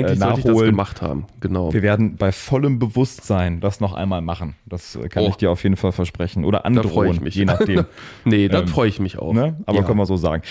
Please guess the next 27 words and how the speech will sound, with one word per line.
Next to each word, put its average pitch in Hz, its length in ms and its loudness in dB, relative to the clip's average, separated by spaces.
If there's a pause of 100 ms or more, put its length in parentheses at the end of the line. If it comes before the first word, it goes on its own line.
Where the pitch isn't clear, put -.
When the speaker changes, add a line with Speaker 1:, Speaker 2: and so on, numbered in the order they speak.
(200)
Speaker 1:
Richtig. 123 420 0
Speaker 2:
Ähm, - 40 -20
aber 117 240 -2
apropos 131 400 0
schöne 135 240 0
Geschichte, 131 380 0
in 113 100 0
unserem 165 400 4
Fall, 120 560 0
wo 120 80 4
es 127 120 2
jetzt 117 160 2
hier 123 120 4
um 117 80 4
die 113 140 4
sieben 117 260 2
Spieler 117 300 0
geht, 92 300 2
Speaker 1:
Ja. - 100 -4
Speaker 2:
nach 101 240 2
vier 117 100 0
Minuten 123 360 2
war 101 80 4
also 98 180 2
Schicht - 260 -2
im 123 80 -2
Schacht. - 380 -6